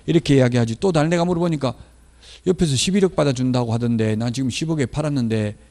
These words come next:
너는 얼마 받아줄 수 있는데?" 물으니까 "나는 십이억 받아줄 수 있다." 이렇게 이야기하는 거예요. "그 어떻게 하냐? 이거 지금 계약금 일억이라고 계약서에 적고 지금 천만 원은 받았는데." 하니까 부동산에서 "그럼 천만 원 받았으면 차라리 천만 원에다가 천만 원 더 보태서 이천만 원 돌려주고 계약 깨라."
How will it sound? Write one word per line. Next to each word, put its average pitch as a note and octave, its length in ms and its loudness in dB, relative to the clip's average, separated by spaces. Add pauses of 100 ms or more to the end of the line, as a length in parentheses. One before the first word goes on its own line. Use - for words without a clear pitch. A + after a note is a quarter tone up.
(280)
너는 D3+ 200 2
얼마 A#2 180 2
받아줄 C3+ 320 0
수 C3 100 -4
있는데?" B2 240 0
물으니까 A#2 380 -2
"나는 C#3 180 -2
십이억 E3+ 380 2
받아줄 A2+ 340 2
수 - 120 -4
있다." A2+ 160 -2
이렇게 B2 260 0
이야기하는 G#2+ 340 0
거예요. G#2 200 -4 (360)
"그 F3 80 6
어떻게 D3 240 2
하냐? E3+ 140 4
이거 A#2+ 180 8
지금 B2 220 2 (200)
계약금 C#3+ 440 4 (800)
일억이라고 D#3+ 580 4
계약서에 C#3+ 380 2
적고 C3 260 0
지금 B2 160 4
천만 D#3 320 4
원은 A#2+ 160 4
받았는데." A#2+ 460 4
하니까 C#3+ 300 2
부동산에서 C#3+ 540 -2
"그럼 D3+ 200 -6
천만 G#3+ 280 -2
원 E3 60 -4
받았으면 E3 380 -2
차라리 E3 560 0 (580)
천만 G3 300 0
원에다가 C3 460 2
천만 F#3 280 6
원 B2+ 100 8
더 B2+ 80 6
보태서 C#3 360 6
이천만 E3+ 340 4
원 C#3+ 80 4
돌려주고 D#3 380 4
계약 D3+ 260 2
깨라." C3 560 2